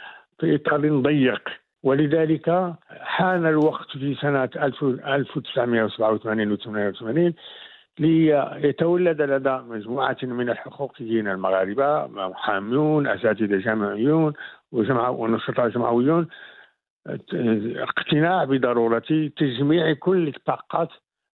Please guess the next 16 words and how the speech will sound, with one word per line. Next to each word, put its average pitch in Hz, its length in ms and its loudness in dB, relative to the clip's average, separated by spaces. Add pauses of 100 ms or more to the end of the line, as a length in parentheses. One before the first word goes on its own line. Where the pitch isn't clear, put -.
التي 151 300 0
تعمل 139 380 0
في - 120 -6
مجال 127 520 0 (280)
الدفاع 117 480 0
عن 107 120 -2
حقوق 120 360 -6
الإنسان. 104 400 -6 (340)
هذه، 139 600 4
هذا 135 120 0
هو 143 160 2
المنطلق 151 640 0
وهذه 131 440 0
هي 131 60 2
الفكرة 117 380 -2
الأساسية. 104 600 -6